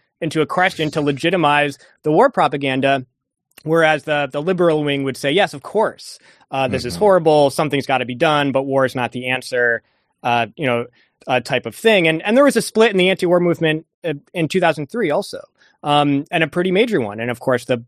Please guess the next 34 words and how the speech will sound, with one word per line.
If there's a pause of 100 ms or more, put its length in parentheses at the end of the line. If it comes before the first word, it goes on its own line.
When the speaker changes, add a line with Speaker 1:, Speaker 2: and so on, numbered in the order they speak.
(100)
Speaker 1:
the
bigger (160)
wing,
uh,
although
both
wings
were
pretty
massive, (320)
um, (200)
bigger
wing
was
led
by, (220)
you
know,
Democrats,
liberal
organizations,
and
so
forth.
And, (300)
uh, (200)
the,
that
split
was
over
slightly
different
things,